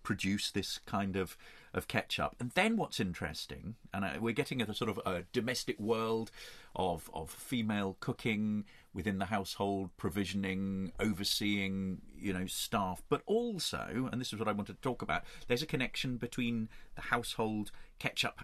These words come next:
and medicine. And what's interesting is if you look at the, look at the printed texts from the eighteenth century and you think about the cookery books, but also you start looking at books that are connected to medicine, that are connected to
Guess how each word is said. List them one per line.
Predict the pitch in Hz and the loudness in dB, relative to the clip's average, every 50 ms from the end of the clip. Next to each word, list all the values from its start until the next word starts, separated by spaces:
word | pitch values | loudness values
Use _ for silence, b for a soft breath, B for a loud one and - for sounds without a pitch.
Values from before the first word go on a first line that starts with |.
| - - | -6 -4
and | 101 98 90 82 - | -2 -2 -2 -2 -2
medicine. | 98 98 95 104 117 113 98 - - - - 64 - 62 62 B B B B B B B B B B - | 0 0 2 4 2 2 2 2 0 0 0 -2 -2 -4 -10 B B B B B B B B B B 2
And | 101 104 101 101 101 101 101 98 - - B B B B - | 4 6 6 6 4 2 2 0 -2 -4 B B B B -2
what's | - 135 160 - - | 0 2 2 2 2
interesting | 135 - 139 139 123 135 123 110 - 110 98 | 2 2 2 2 4 4 2 4 4 2 2
is | 95 - | 2 0
if | 101 - | 0 0
you | 113 | 2
look | 107 107 110 120 117 - - | 4 4 4 2 2 2 0
at | 131 - - - | 0 0 0 0
the, | - 101 95 92 87 87 - b b b b b b - - - | 2 2 4 2 0 -2 -4 b b b b b b -20 -14 -10
look | - 90 - - | -8 -6 -4 -2
at | - | 0
the | - 110 87 - - - - | 0 0 0 -2 -8 -20 -4
printed | - - 117 101 - 98 - - | 0 0 0 2 0 -2 -4 -2
texts | - - 92 - - - - - - | 0 -2 -2 -2 -2 -8 -8 -6 -4
from | - 95 90 | -2 0 0
the | 90 90 87 | 0 0 0
eighteenth | 85 87 - - 87 82 76 - | 0 -2 -2 -4 -4 -4 -4 -2
century | - 92 85 80 - - - 76 76 76 78 78 B B B B B B | -2 -2 -2 -2 -2 -2 -2 0 0 0 -2 -4 B B B B B B
and | - 87 85 85 | -2 0 0 0
you | 82 85 | -2 -2
think | - - 101 95 - | -2 -2 -2 -2 -2
about | 90 - 85 76 - | -2 0 -2 -2 -2
the | - | -6
cookery | - - 98 - - 90 82 | -4 -4 -4 -2 -2 -2 0
books, | 78 82 76 - - | 0 0 -2 -2 -4
but | - - 98 | -4 -2 0
also | 98 104 104 - - | 0 0 0 0 0
you | 95 90 92 | -2 0 0
start | - - - - 87 87 - - | -2 -2 -2 -2 -2 -2 -2 -2
looking | - 90 95 92 - - - 82 82 87 82 - | -2 0 0 0 -2 -2 -4 -2 -2 -2 -2 -2
at | - 82 78 71 - - B B B B B B B | 0 0 0 -2 -4 -8 B B B B B B B
books | - 107 - - - | -2 -2 0 -2 -4
that | - 92 | -2 -4
are | 90 | -4
connected | - - 95 90 - - - 92 - - | -2 -2 -4 -4 -4 -4 -8 -8 -6 -4
to | - | -4
medicine, | 82 80 85 85 90 90 85 - - - - 90 85 85 85 82 82 85 - B B B B B B B | -2 0 0 0 0 0 -2 -2 -2 -2 0 0 0 0 0 0 -2 -2 -4 B B B B B B B
that | - 87 | -2 0
are | 80 82 | 0 0
connected | - - 95 85 87 - - - 95 82 - - | 0 0 0 -2 -2 -4 -4 -4 -4 -4 -4 -4
to | - 101 87 85 82 82 82 82 | -2 0 2 2 2 0 0 -2